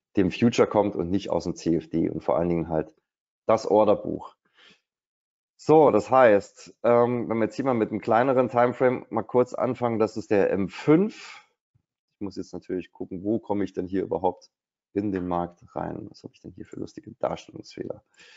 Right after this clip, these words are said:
So, das heißt, wir drücken hier, das ist jetzt die letzte Stunde, wir drücken hier die ganze Zeit nach oben. So, natürlich mit Volumen, das halt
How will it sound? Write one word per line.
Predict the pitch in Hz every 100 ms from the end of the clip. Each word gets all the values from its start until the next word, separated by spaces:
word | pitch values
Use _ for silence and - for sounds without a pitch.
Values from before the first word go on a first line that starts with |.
| - _ _ _ _ _
So, | - 95 92
das | 85 85
heißt, | 101 110 -
wir | 95
drücken | 101 - 131 139 123
hier, | 104 120 120
das | 104 98
ist | 98
jetzt | 98 -
die | 104
letzte | 101 - 95
Stunde, | - - 127 127 120 - - -
wir | 101 90
drücken | - 113 110
hier | 95 98
die | 92
ganze | 98 95 90
Zeit | 104 95 95 - _ _ -
nach | 95 92 87 -
oben. | 110 135 156 180 175 _ _ _ _ _
So, | - 95 92
natürlich | 92 - 104 104
mit | 98 92
Volumen, | 98 104 120 117
das | 101 -
halt | 85 85